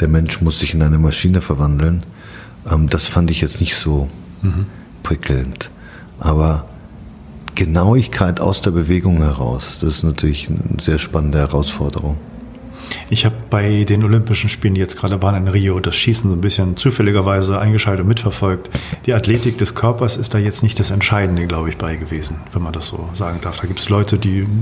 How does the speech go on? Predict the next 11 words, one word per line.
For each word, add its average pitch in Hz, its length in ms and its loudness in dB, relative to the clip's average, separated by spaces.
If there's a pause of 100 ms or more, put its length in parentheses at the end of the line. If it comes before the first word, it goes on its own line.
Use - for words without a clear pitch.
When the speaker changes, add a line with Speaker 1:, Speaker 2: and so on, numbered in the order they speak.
(240)
Speaker 2:
nicht 110 200 4
aussehen, 104 260 2
als 98 100 0
wären 101 140 4
sie 98 80 0
Sportler 113 540 0
und 98 180 -2
da 101 220 0 (360)
richtig - 320 0
gut 110 220 2
sind. 76 280 -4